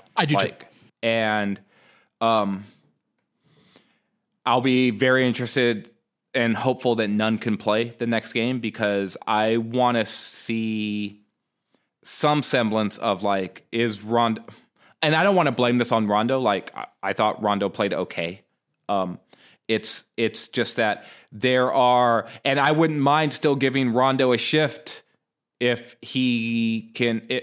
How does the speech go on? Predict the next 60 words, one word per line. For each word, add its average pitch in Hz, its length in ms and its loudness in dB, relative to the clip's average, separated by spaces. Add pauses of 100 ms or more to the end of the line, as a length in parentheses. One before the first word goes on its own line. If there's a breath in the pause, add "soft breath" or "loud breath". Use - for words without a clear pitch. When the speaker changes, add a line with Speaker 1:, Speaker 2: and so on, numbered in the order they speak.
Speaker 2:
if 120 200 -2
it's, 120 200 -2
like, 117 240 2
with 120 220 0
LeBron 139 380 4
and 147 120 2
A 139 100 2
D, - 140 -10
like, 147 240 2 (180 loud breath)
with 185 160 4
Speaker 1:
Yeah, 220 140 6
Speaker 2:
LeBron - 220 8
Speaker 1:
LeBron's 254 260 8
Speaker 2:
and - 20 4
A - 20 4
D. 208 400 4 (100)
Speaker 1:
LeBron 233 440 4
is 220 120 2
the 208 80 2
guy 170 120 2
to 151 80 2
play 160 280 0
him 143 160 0
with. 113 160 -4
LeBron, 139 420 -2
Rondo 190 380 4
and 135 140 0
Russ, 185 360 4
that's 147 180 -2
a 156 60 0
totally 147 320 2
different. 131 580 -4
Speaker 2:
Yeah, 214 280 4
well, 190 180 6
Speaker 1:
Yeah. 196 100 4
Speaker 2:
I'm 220 180 4
just 233 140 2
saying 190 220 4
that, 156 180 2
like, 139 220 2 (320 loud breath)
LeBron 175 520 4
and 208 120 4
A 165 180 2
D, 156 300 0
and, 175 240 4 (100)
and 160 220 2 (240 loud breath)
look, 160 320 0 (1120 soft breath)
I'm 208 140 6
not 208 160 6
in 175 160 6
Vogel's 151 360 4
head, 151 200 2
but 147 100 2
I 147 140 2
could 156 120 2
understand 120 600 0
where 107 300 2
he 110 160 -4
was 95 180 -6
going, 64 380 -10